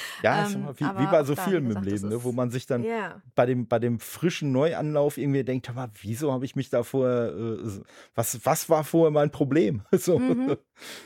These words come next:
Speaker 1: Ja, also.
Speaker 2: Ja, und ich mag das bei beiden Sportarten, also Cheer wie auch bei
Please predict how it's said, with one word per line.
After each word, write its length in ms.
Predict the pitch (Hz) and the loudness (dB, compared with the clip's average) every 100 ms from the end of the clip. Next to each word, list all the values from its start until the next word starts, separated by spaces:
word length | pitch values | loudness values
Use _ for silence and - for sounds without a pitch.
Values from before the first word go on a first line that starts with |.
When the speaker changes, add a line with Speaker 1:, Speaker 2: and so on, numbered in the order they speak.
| _ - | _ -12
Speaker 1:
Ja, 280 | 92 85 71 | -10 -10 -10
also. 340 | 92 95 95 | -10 -8 -4
Speaker 2:
Ja, 160 | 190 165 | -2 0
und 120 | 208 | 2
ich 120 | 220 208 | 2 2
mag 240 | 190 233 | 2 2
das 160 | 254 - | -2 -2
bei 140 | 190 | 0
beiden 400 | 175 214 254 247 | 2 2 2 -2
Sportarten, 680 | - - 202 214 196 190 208 | -4 0 0 2 0 -2 -4
also 180 | 156 160 | -4 -6
Cheer 480 | - - 208 196 185 | -8 -4 -2 -2 -2
wie 160 | 196 | -4
auch 260 | - 160 - | 0 -2 -2
bei 140 | - | -8